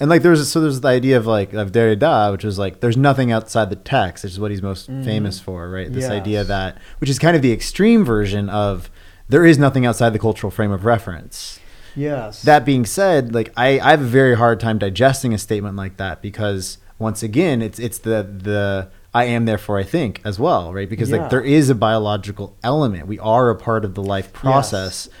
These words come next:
Speaker 1: and the life
Speaker 2: Exactly.
Speaker 1: process began before the text.
Speaker 2: Right. Yeah, I, I think this is, in a way, it comes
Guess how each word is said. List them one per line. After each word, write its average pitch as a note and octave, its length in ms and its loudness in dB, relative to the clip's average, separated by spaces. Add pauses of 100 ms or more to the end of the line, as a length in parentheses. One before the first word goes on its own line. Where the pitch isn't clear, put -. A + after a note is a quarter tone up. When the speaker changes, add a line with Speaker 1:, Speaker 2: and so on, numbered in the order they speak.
(180)
Speaker 1:
and G#2+ 80 -6
the G2+ 60 -4
life B2 220 4
Speaker 2:
Exactly. B2+ 120 -2
Speaker 1:
process C#3 400 4
began A2+ 540 -2
before G#2 320 -2
the F#2+ 60 -4
text. - 560 -10
Speaker 2:
Right. B2 460 -8 (240)
Yeah, F3 240 4
I, D3+ 280 2 (200)
I D#3 120 4
think G#3 300 2
this D#3 200 6
is, - 300 -2 (360)
in D#3+ 120 6
a D#3+ 40 6
way, G3+ 280 8
it D3+ 220 0
comes C3+ 480 0